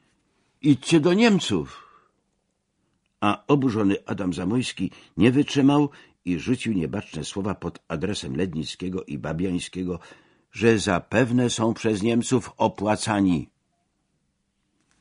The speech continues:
Sytuację uratował wystraszony woźny,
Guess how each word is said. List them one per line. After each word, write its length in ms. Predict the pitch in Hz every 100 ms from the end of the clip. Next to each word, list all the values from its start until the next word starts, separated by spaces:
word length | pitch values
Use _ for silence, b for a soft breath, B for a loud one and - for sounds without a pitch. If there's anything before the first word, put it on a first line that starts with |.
| _ _ _ _ _ _
Sytuację 800 | - 165 156 151 156 - 143 147 -
uratował 500 | 90 76 - 87 82
wystraszony 640 | 71 92 85 76 90 67
woźny, 480 | 64 90 87 87 127